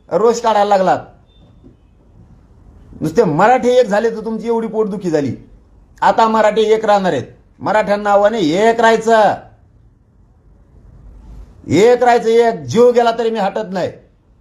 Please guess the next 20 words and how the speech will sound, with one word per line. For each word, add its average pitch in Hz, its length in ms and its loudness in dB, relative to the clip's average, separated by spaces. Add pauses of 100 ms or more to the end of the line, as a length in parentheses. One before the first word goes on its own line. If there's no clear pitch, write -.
(520)
यांनी 214 260 0
सगळ्यांनी 254 500 2
प्लॅन 240 300 0
केला 233 180 0
असेल 220 160 -2
मला 220 200 0
आता 214 160 0
मारून 208 260 -4
टाकायचा, 180 360 -2 (880)
हेही 214 280 2
मी 240 120 -2
जाहीर 226 340 2
सांगतोय 220 320 -6
प्रेसच्या 214 340 -8
माध्यमातून. 156 440 -8 (1300)
याला 185 200 4
दिसन 208 360 -2
तिथं 233 260 -2
गोळ्या 220 220 2
घालायच्या, 180 400 -2